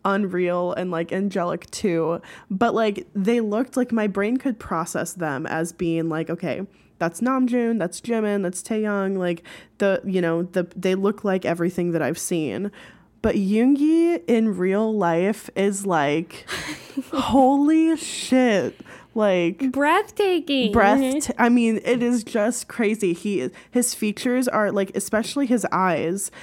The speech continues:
Speaker 1: just seem so much more, like, striking and just, he just has this presence and, like, this aura. It's insane.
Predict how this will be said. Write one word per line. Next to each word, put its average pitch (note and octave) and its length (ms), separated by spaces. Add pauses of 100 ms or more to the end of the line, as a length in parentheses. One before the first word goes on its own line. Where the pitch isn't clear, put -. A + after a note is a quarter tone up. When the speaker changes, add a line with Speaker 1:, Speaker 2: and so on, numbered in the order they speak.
(180)
Speaker 1:
just G3+ 220
seem G3+ 220
so F#3+ 220
much A3 280
more, F#3 340
like, D3 420 (240)
striking F3 800
and E3 260
just, E3+ 580 (380)
he A3+ 280
just G#3+ 320
has B3+ 240
this B3 200
presence F3+ 680
and, F#3 120
like, F3 160
this F3 240
aura. D#3+ 500
It's - 400 (460)
insane. G#3+ 840